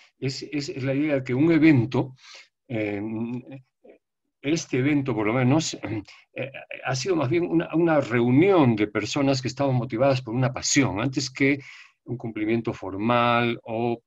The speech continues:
no sé, hacer un buen evento, que está bien, pero, mm, lo que me ha gustado de esta, de esta, de esta reunión, y que es, mm, emocionante y muy motivador, este, el hecho de reunir con personas <clears throat>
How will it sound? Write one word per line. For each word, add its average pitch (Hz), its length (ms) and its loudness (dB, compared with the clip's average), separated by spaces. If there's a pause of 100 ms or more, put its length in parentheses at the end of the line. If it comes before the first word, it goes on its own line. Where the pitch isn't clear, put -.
no 104 280 -20
sé, - 280 -16 (560)
hacer 117 300 -4
un 127 180 2
buen 120 300 2
evento, 117 720 0
que - 100 -12
está - 180 -4
bien, 131 540 2
pero, 117 340 -2 (380)
mm, 113 240 -6
lo 117 260 0
que 104 140 0
me 113 160 0
ha 135 40 6
gustado 131 540 4
de 117 60 -2
esta, 110 320 -2
de 131 80 -4
esta, 117 320 -4
de 113 120 -8
esta 117 200 -6
reunión, 120 460 -4 (360)
y - 80 -20
que 104 140 -2
es, 107 140 -4
mm, 120 480 -4 (240)
emocionante 120 720 -2
y 110 40 0
muy 127 200 2
motivador, 110 680 -2 (320)
este, 131 380 -8
el 110 100 -4
hecho 135 240 -4
de 131 100 -2
reunir 123 480 -4 (400)
con 127 220 -4
personas 127 720 0
<clears throat> 139 380 -6